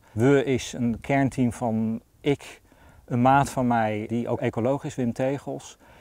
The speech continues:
en een andere filmer, een Duitse jongen, Lennart. Ik denk dat er in die drie jaar vrijwel geen dag is geweest dat niet één van ons in het veld was. Ik heb zelf ongeveer zeshonderd dagen en nachten in het veld doorgebracht.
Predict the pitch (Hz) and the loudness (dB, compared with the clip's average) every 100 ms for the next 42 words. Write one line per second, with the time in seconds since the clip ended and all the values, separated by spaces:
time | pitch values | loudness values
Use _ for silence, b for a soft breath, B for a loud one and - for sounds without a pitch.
0 | b _ 123 120 139 131 113 113 143 135 | b _ 0 2 4 2 2 -2 -2 -2
1 | 135 147 156 110 123 139 - 131 139 147 | -2 -6 -6 0 0 0 -2 -4 -4 -6
2 | 123 127 139 - _ _ _ 147 107 147 | -4 -4 -6 -10 _ _ _ -4 2 2
3 | 170 151 143 143 127 123 110 120 131 120 | 4 0 -2 -4 -2 -2 -2 -2 2 4
4 | 120 - 139 139 123 117 127 110 123 147 | 2 2 2 2 0 0 -4 0 0 0
5 | 139 - 127 113 117 120 110 107 127 120 | -6 -10 -6 -4 -4 -4 -4 -6 -4 -4
6 | 123 113 104 113 104 - 123 - 139 - | -4 -8 -6 -6 -6 -6 -6 -6 -10 -10
7 | 117 113 - - 135 131 117 131 113 - | -12 -12 -14 -4 2 2 2 -6 -8 -8
8 | 120 113 135 117 127 110 101 117 110 127 | -6 -2 -2 -2 -2 0 2 2 0 -4
9 | 110 110 - 110 107 120 127 131 123 117 | -4 -4 -6 -12 -10 -8 -6 -4 -4 -6
10 | 104 110 117 - | -8 -8 -8 -16